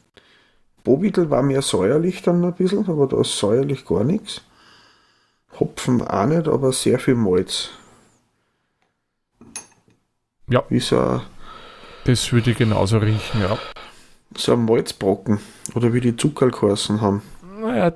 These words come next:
Speaker 2: da ist man dann zu wenig süßlich, da hast du schon eine,
Speaker 1: Mhm.
Speaker 2: eine leichte Herbe drin. Aber das, das Malzige kommt da schon eindeutig durch, ja.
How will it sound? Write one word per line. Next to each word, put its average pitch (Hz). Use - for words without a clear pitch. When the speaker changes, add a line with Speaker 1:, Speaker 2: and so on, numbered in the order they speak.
Speaker 2:
da 120
ist -
man 151
dann 151
zu -
wenig 123
süßlich, 113
da 110
hast 120
du -
schon 135
eine, -
Speaker 1:
Mhm. 110
Speaker 2:
eine 123
leichte 120
Herbe 123
drin. 120
Aber 107
das, -
das -
Malzige 113
kommt 120
da 117
schon 107
eindeutig 98
durch, 98
ja. 87